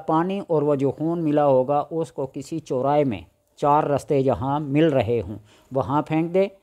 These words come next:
तो अल्लाह तबारक व ताला हर किस्म की नज़र बद से, आसेब से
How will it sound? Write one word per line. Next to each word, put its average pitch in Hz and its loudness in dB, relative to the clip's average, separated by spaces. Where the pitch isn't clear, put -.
तो - -10
अल्लाह 151 0
तबारक 139 0
व 135 0
ताला 139 0
हर 214 0
किस्म 160 -4
की 143 -4
नज़र 135 0
बद 151 2
से, - -10
आसेब 165 2
से 127 -6